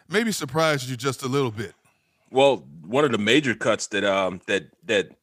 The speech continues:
Speaker 2: what happened with, it, you know, happens to be, you know, the tight end position. You know, Richard Rodgers has been a mainstay for this team for the past two years, even though he's
Speaker 1: Right.
Speaker 2: been in and out. But he's the best blocking tight end they have, and they chose to go with two young guys, you know, Jack Stahl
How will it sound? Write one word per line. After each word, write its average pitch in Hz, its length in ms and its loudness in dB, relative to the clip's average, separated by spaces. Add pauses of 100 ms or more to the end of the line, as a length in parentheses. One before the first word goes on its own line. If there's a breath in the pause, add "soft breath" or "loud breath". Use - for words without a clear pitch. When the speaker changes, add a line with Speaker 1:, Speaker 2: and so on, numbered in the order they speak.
(180)
Speaker 2:
what 98 200 -6
happened 101 440 -2
with, 98 180 -8
it, - 240 -12
you 104 80 -14
know, 101 120 -4
happens 131 280 -2
to 117 80 -8
be, 113 140 -4
you 107 80 -4
know, 107 120 -4
the 98 100 -12
tight 123 280 0
end 147 160 0
position. 90 460 -16 (480 soft breath)
You 117 80 -4
know, 117 100 4
Richard 143 300 2
Rodgers 113 520 4
has 104 120 -8
been 113 180 0
a 101 60 0
mainstay 117 480 0
for 107 160 -6
this 104 140 -8
team 110 260 -4
for - 80 -12
the 98 80 -8
past 117 400 0
two 117 120 -8
years, 117 300 0
even 107 140 -6
though 104 80 0
he's 101 100 -2
Speaker 1:
Right. 92 80 -16
Speaker 2:
been 98 160 -4
in 104 160 -2
and 101 100 0
out. 117 280 2 (440 loud breath)
But 123 140 0
he's 151 260 0
the 147 80 -2
best 147 360 0
blocking 143 340 4
tight 135 240 4
end 127 140 0
they 117 60 4
have, 127 360 4
and 107 80 -4
they 123 80 2
chose 147 280 0
to 127 60 -6
go 127 100 2
with 113 160 0
two 135 120 -4
young 113 280 -2
guys, 90 320 -2
you 95 60 -8
know, 87 140 -6
Jack 110 300 2
Stahl 113 500 2